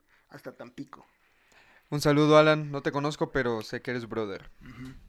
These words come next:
Speaker 1: Entonces, él, él es un suscriptor y aparte es amigo mío, ¿ok? De cierta manera me consta la historia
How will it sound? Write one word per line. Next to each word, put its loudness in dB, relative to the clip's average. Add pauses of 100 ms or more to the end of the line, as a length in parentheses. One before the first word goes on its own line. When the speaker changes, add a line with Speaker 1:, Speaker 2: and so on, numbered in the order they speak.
(880)
Speaker 1:
Entonces, -10 (1300)
él, -14
él -10
es -10
un -10
suscriptor -14
y -10
aparte -18
es -20
amigo -18
mío, -20 (440)
¿ok? -16 (960)
De -16
cierta -6
manera -4
me -12
consta -12
la -12
historia -12